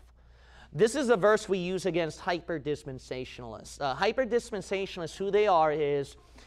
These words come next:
any other verse you use, like First John one that I used, "You confess your sin and God can cleanse it." They don't believe in that. They'll say, "No, that's for tribulation saints." They only use Paul's epistles, and they will die on the Apostle Paul. Paul is their Jesus Christ who died on the cross for them.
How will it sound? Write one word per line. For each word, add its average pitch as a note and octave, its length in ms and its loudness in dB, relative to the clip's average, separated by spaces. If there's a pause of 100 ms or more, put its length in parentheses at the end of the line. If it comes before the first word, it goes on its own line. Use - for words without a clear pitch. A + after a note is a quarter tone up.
(220)
any A3+ 200 4
other A3+ 200 6
verse G#3 280 2
you G#3 80 -4
use, F3+ 280 -2
like D3 160 -2
First F#3+ 260 -4
John D#3+ 300 -2
one D#3+ 260 -2
that F#3 100 2
I G3 120 4
used, G#3 320 -4
"You D#3+ 80 -8
confess D#3+ 440 -2
your E3 80 -4
sin D#3+ 380 -4
and C#3+ 160 -6
God C#3+ 220 0
can C#3+ 120 -10
cleanse D3+ 300 -4
it." G3 180 -4
They F3+ 80 -2
don't G#3 160 0
believe G#3+ 300 0
in D#3 120 -4
that. G2 260 -8
They'll D3 120 -2
say, D3+ 220 -4 (220)
"No, E3 100 0
that's D#3+ 200 0
for D#3 120 -2
tribulation D3+ 720 -4
saints." - 400 -20 (300)
They F3 100 0
only A3+ 260 4
use A3+ 260 -2
Paul's F#3+ 500 2
epistles, C#3 520 -6
and C#3 160 -8
they D3 140 0
will D3 140 -2
die D#3 360 2
on D3+ 220 -2
the C#3 120 -2
Apostle C#3 460 -6
Paul. A2 340 -6
Paul F3 260 2
is D#3 100 -2
their D3+ 140 -2
Jesus D3 440 -8
Christ C#3 280 -8
who D3 80 -6
died B2 260 -4
on B2+ 140 -12
the A#2+ 60 -12
cross - 320 -14
for - 120 -12
them. G#2 160 -14